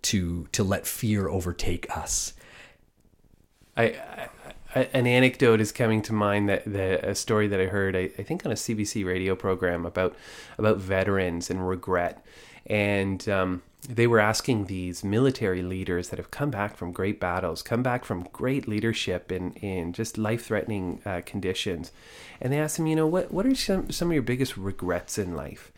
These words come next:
Speaker 2: And one, one person, I,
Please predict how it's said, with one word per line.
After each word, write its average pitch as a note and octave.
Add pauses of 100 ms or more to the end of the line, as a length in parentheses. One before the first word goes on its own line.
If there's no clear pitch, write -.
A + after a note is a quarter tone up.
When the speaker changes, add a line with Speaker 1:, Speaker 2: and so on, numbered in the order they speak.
(480)
Speaker 2:
And G#2+ (920)
one, A2+
one A#2
person, A2
I, F#2